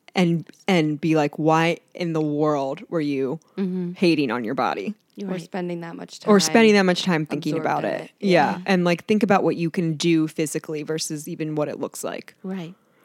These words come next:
Speaker 1: But did you ha-, it sounds like you've had that
Speaker 2: Oh,
Speaker 1: experience.
Speaker 2: big.
Speaker 1: And how
Speaker 2: That's
Speaker 1: has
Speaker 2: what
Speaker 1: it
Speaker 2: kept
Speaker 1: shifted?
Speaker 2: me going to all the different studios all
Speaker 1: Yeah.
Speaker 2: the time, day and night, night and day.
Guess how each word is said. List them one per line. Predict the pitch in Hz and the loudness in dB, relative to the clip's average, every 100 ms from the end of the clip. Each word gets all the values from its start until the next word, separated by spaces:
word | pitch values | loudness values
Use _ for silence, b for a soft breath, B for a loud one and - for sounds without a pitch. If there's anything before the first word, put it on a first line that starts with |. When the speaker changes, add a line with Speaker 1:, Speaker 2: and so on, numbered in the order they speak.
| b b - | b b 4
Speaker 1:
But | 208 | 4
did | 214 185 | 4 2
you | 208 269 269 220 | 6 6 4 -2
ha-, | 214 - | -6 -6
it | 190 180 | -4 0
sounds | 190 180 170 | 4 4 2
like | 151 | 0
you've | 185 180 | 2 4
had | 269 302 285 | 6 6 4
that | 214 | 2
Speaker 2:
Oh, | |
Speaker 1:
experience. | 170 160 160 147 254 185 | -2 -2 -2 0 0 -2
Speaker 2:
big. | - - _ 196 | -8 -20 _ 0
Speaker 1:
And | 180 | 2
how | 175 185 | 6 6
Speaker 2:
That's | 190 | 6
Speaker 1:
has | 196 | 4
Speaker 2:
what | 196 | 4
Speaker 1:
it | |
Speaker 2:
kept | 247 | 4
Speaker 1:
shifted? | 226 269 | 4 2
Speaker 2:
me | 254 | 2
going | 254 254 | 2 0
to | |
all | 240 226 | -2 -2
the | 214 | -2
different | 233 233 220 | -2 -4 -4
studios | - 262 240 196 202 | -4 -2 0 0 0
all | |
Speaker 1:
Yeah. | 208 | 0
Speaker 2:
the | 185 | -2
time, | 190 254 262 185 | -4 -2 -2 -2
day | 196 208 | -2 -2
and | 190 | -2
night, | 208 233 208 | -2 -4 -4
night | 190 180 | -6 -6
and | 180 | -4
day. | 233 285 | -2 -2